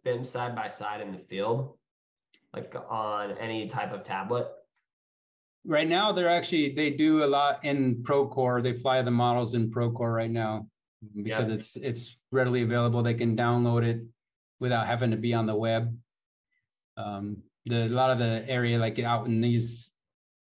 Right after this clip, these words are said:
Speaker 2: this is old farmland, so the technology as far as Wi-Fi or the five G is not that great, so you don't wanna stream too much out there.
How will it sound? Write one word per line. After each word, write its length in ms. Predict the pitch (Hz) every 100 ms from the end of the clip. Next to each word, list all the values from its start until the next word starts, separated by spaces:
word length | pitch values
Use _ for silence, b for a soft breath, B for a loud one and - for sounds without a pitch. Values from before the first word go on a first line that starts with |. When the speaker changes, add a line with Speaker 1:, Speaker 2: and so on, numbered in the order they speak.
| _ -
Speaker 2:
this 220 | 123 127
is 220 | 104 - - -
old 260 | 143 127 -
farmland, 600 | 127 127 117 120 120 117
so 100 | 120
the 320 | 117 117 - -
technology 640 | 151 120 127 123 123 113 120
as 120 | 117
far 220 | 123 120
as 80 | 104
Wi-Fi 760 | 117 120 120 120 113 113 101 - -
or 160 | 117
the 300 | 110 107 104
five 220 | 135 120 113
G 160 | 117
is 100 | 113
not 240 | 117 113 110
that 240 | 107 101
great, 300 | 117 117 113
so 120 | 117 107
you 160 | 117
don't 140 | 120 113
wanna 180 | 113 107
stream 380 | - 117 113
too 160 | 110 123
much 260 | 113 110 113
out 180 | 110
there. 280 | 113 117 113